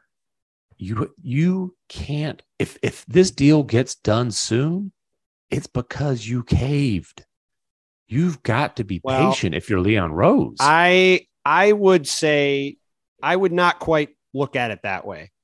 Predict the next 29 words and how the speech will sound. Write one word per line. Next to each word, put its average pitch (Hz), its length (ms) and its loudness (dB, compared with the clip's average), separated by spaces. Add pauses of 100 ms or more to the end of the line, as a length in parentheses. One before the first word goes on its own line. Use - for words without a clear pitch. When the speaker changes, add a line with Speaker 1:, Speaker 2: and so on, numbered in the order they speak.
(120)
Speaker 2:
I 147 160 2
would 170 160 2
look 160 200 0
at 151 160 0
it, 139 120 -12
to 135 80 -14
me, 139 280 -4
in 127 180 -8
the 113 180 -10
inverse. 95 640 -12 (220)
As - 60 -16
somebody 123 280 -6
who's 117 180 -8
been 131 160 -6
in 131 100 -2
New 131 60 0
York 127 240 0
for 107 160 -8
a 98 40 -8
long 127 300 -2
time, 87 340 -6 (880)
if 120 140 -12
the 127 80 -4
Knicks 208 300 4
don't 175 420 4
get 175 300 2
Donovan 151 380 0
Mitchell 127 360 -8 (680)
now, 123 380 0